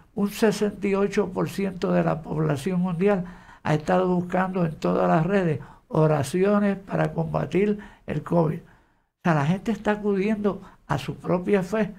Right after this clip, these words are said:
la que sea, ¿verdad? Eh, la denominación que sea, para buscar apoyo, o sea, las oraciones. Y si uno entra, uno va a ver todos los días diferentes oraciones.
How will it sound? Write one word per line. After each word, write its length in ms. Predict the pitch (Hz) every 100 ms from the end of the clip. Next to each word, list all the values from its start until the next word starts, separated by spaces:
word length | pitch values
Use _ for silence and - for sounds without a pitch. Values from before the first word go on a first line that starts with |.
| - _ _ _ _ _ -
la 220 | 156 156
que 120 | 151
sea, 320 | - 208 190
¿verdad? 320 | 165 170 202 208 - - _ _
Eh, 480 | 147 151 151 151 151
la 240 | 151 151 147
denominación 540 | 156 147 151 135 175
que 100 | 175
sea, 300 | 175 220 175 - - - _ -
para 200 | 156 156
buscar 360 | 156 - 180
apoyo, 500 | 202 175 180 175 147
o 720 | 131 - - _ _ _ _
sea, 120 | 170
las 160 | 160 143
oraciones. 680 | 147 147 131 180 180 - - - - _ _ -
Y 160 | 156
si 140 | 156 180
uno 200 | 185 220
entra, 880 | 214 208 208 196 180 180 - - -
uno 420 | - 180 196 190
va 80 | 185
a 40 |
ver 100 | 185
todos 140 | 180 190
los 100 | 180
días 200 | 202 180
diferentes 540 | 170 175 160 175 190
oraciones. 580 | 180 175 160 196 185 143